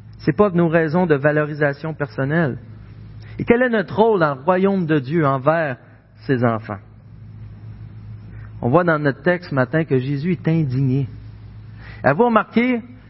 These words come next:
un, c'est un terme que Marc utilise rarement, que quelquefois. Il le dit, en plus, ici, c'est envers ses propres disciples. D'habitude, c'est envers un pharisien, c'est envers des, et là, c'est envers ses propres disciples. Et ses disciples, ils ont-ils voulu mal faire ?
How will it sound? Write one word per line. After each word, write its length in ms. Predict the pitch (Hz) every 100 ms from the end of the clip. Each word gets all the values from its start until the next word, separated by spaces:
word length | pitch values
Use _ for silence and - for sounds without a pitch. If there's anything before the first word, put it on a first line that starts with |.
| -
un, 160 | 185 226
c'est 120 | 214
un 160 | 175
terme 360 | 160 214 226 214
que 300 | 185 160 147
Marc 380 | 139 185 214 -
utilise 500 | 151 - 151 175 147
rarement, 500 | 151 151 135 151 202 - - -
que 60 | 139
quelquefois. 680 | - 190 160 139 143 151 180 - - - - - - -
Il 200 | 151 170
le 160 | 180 185
dit, 300 | 156 233 254
en 140 | 214 165
plus, 220 | 226 233
ici, 200 | 180 240
c'est 120 | 220 170
envers 280 | 151 185 185
ses 120 | 139
propres 340 | - 220 165
disciples. 360 | 139 151 220 143
D'habitude, 260 | 156 - 254
c'est 60 |
envers 220 | 175 165 165
un 100 | 143
pharisien, 640 | 156 135 123 160 214 208
c'est 120 | 185
envers 240 | 156 156 160
des, 160 | 147 - - -
et 60 |
là, 100 | 151
c'est 120 | 196 156
envers 300 | 135 165 180
ses 120 | 139
propres 380 | - - 196 139 131
disciples. 440 | 143 - 196 - - - - - -
Et 60 | 139
ses 160 | 226 202
disciples, 240 | - 302
ils 60 | 214
ont-ils 220 | 165 220
voulu 160 | 220
mal 260 | 240 233 214
faire ? 420 | - 240 294 214